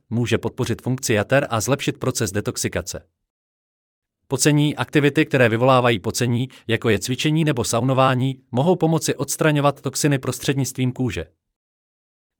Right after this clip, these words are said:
Dietní opatření, určité dietní strategie mohou pomoci při odstraňování grafenu z těla. Patří mezi ně například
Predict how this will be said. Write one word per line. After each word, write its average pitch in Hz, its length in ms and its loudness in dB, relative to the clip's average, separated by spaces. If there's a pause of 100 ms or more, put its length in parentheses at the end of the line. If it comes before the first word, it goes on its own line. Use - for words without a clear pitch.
(180)
Dietní 147 400 2
opatření, 156 540 2
určité 139 440 2
dietní 127 280 2
strategie 123 540 0
mohou 117 220 0
pomoci 120 360 -2
při - 180 -6
odstraňování 156 800 0
grafenu 135 380 -2
z - 80 -10
těla. 113 280 -4 (1200)
Patří 127 300 0
mezi 135 240 4
ně 131 140 4
například 117 460 -4